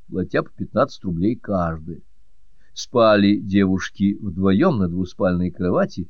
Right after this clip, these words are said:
с медными шариками, хозяйка на раскладушке. Бордель работал до одиннадцати. Девушки по очереди приводили клиентов на час, полтора,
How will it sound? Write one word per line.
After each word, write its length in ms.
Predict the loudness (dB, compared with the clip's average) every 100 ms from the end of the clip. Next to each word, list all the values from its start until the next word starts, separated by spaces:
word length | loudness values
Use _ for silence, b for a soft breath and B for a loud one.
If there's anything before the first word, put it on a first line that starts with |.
| -12
с 160 | -14 -4
медными 480 | 0 0 0 -2 -2
шариками, 680 | -6 -4 -2 -2 -4 -6 -6 -12 -20 -10
хозяйка 520 | -6 0 0 0 -4
на 80 | -6
раскладушке. 680 | -6 -8 -6 -6 -8 -18 -20 -20 -20 -20 -20 -20 -20 -14
Бордель 520 | -2 0 0 -2 -2
работал 440 | 2 2 0 -4 -4
до 160 | 0
одиннадцати. 680 | -2 -2 -4 -6 -12 -12 -16 -18 -20 -20 -18 -18 -18 -18 -20 -4
Девушки 520 | 0 2 0 0 -4
по 120 | 2
очереди 480 | 4 4 4 2 0
приводили 460 | -2 0 2 2
клиентов 600 | 2 2 4 4 2 -4
на 160 | -2 -6
час, 440 | -4 -4 -4 -4
полтора, 600 | -6 -4 0 2 4 2